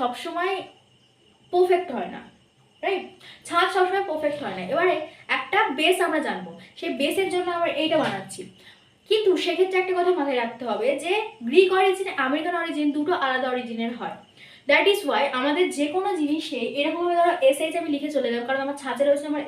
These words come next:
এসএইচ, আমি এসএইচ লিখবো, but সব ক্ষেত্রে হয় না, আমরা গ্রিক অরিজিনকে বেশি প্রাধান্য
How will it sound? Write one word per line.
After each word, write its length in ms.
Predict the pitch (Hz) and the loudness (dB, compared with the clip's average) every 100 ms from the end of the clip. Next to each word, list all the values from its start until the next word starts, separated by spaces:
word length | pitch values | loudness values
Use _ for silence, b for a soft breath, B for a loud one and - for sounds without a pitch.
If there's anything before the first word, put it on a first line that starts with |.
| 269 | -6
এসএইচ, 220 | 339 330 | -6 -6
আমি 80 | 277 240 | -6 -6
এসএইচ 220 | 240 240 202 | -6 -6 -8
লিখবো, 220 | 185 185 185 B B B | -10 -10 -12 B B B
but 160 | 285 269 - | 0 0 0
সব 120 | 277 277 | -2 -2
ক্ষেত্রে 260 | 311 311 320 - | -8 -8 -8 -8
হয় 200 | 196 190 | -8 -10
না, 60 | 185 - | -12 -10
আমরা 160 | 233 247 233 | -4 -4 -4
গ্রিক 200 | 269 349 349 | -4 -2 0
অরিজিনকে 340 | 269 - 254 269 226 | -2 -4 -2 0 0
বেশি 140 | 269 226 | -4 -6
প্রাধান্য 300 | 185 190 | -6 -6